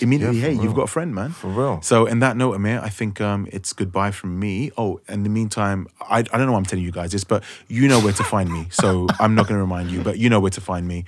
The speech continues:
Speaker 1: And I'm sure you know where to find, uh, Amir as well. Please feel free to write comments on the SoundCloud link. Um,
Speaker 2: Yeah.
Speaker 1: let us know what you liked, what you didn't like. If you have any questions, if you have any ideas for future podcasts that we can talk about, by all means, feel free to let us know.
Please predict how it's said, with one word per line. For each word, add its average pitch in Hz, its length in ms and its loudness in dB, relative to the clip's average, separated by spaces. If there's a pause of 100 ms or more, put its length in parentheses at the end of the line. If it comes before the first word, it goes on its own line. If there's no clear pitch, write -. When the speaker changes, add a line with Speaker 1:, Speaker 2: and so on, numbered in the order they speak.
(300)
Speaker 1:
And - 80 -4
I'm 104 80 2
sure 110 160 0
you 104 80 2
know 101 100 2
where 95 120 2
to 95 120 -2
find, 92 420 -2
uh, 90 260 -4
Amir 95 260 -4
as 87 140 -8
well. 117 200 -4 (320)
Please 131 280 2
feel 131 180 4
free 120 240 2
to 113 140 -4
write 98 240 0
comments 123 480 -2 (100)
on 101 200 0
the 92 120 0
SoundCloud 104 720 -2
link. 98 340 -4 (120)
Um, 90 480 -2
Speaker 2:
Yeah. 95 200 -2
Speaker 1:
let 104 200 0
us 104 120 -2
know 104 120 2
what 95 180 -2
you 92 80 -4
liked, 101 300 -2
what - 100 -10
you 90 60 -8
didn't 101 260 -2
like. 98 240 -2
If - 100 -10
you 107 60 -2
have 95 100 -4
any 98 140 -6
questions, 120 720 -4 (320)
if - 200 -8
you 104 120 0
have 95 260 0
any 101 180 -2
ideas 101 520 -2
for 92 80 -6
future 101 300 -4
podcasts 95 520 -2
that 92 80 -10
we 92 80 -6
can 87 120 -6
talk 98 220 -4
about, 92 300 0 (500)
by 107 120 2
all 104 120 2
means, 92 260 -2
feel 95 220 -2
free 90 240 -4
to - 100 -6
let 87 240 -6
us - 120 -6
know. 104 280 -2